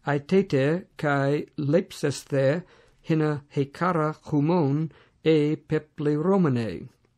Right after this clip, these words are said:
Ταῦτα ἐν παροιμίαις λελαλέκα ὑμῖν, ἀλλ᾽ ἤρκεται ὥρα, ὅτε οὐκέτι ἐν παροιμίαις λαλέσω ὑμῖν,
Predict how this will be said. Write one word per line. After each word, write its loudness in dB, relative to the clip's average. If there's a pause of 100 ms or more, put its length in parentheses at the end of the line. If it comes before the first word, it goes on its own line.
(1120)
Ταῦτα 2
ἐν -2 (100)
παροιμίαις 0
λελαλέκα 0
ὑμῖν, 0 (460)
ἀλλ᾽ 0
ἤρκεται 0
ὥρα, 0 (360)
ὅτε 0
οὐκέτι -2
ἐν -4
παροιμίαις 0 (220)
λαλέσω 0
ὑμῖν, 0